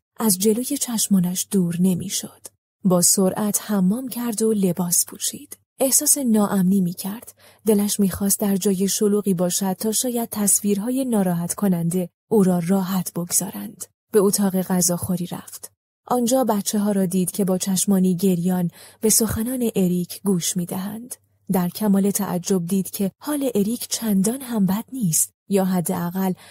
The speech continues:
از چیزی که آنیتا انتظار داشت بهتر است.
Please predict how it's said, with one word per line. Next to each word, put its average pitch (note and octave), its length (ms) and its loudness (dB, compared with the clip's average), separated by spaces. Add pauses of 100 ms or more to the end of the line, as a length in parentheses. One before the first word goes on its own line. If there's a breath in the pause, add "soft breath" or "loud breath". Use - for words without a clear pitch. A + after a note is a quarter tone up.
(160 loud breath)
از D4+ 180 -2
چیزی D#4 320 0
که - 160 -4
آنیتا F3 340 0
انتظار G#3+ 480 0
داشت C#4+ 400 -4
بهتر F3+ 440 -2 (120)
است. - 320 -2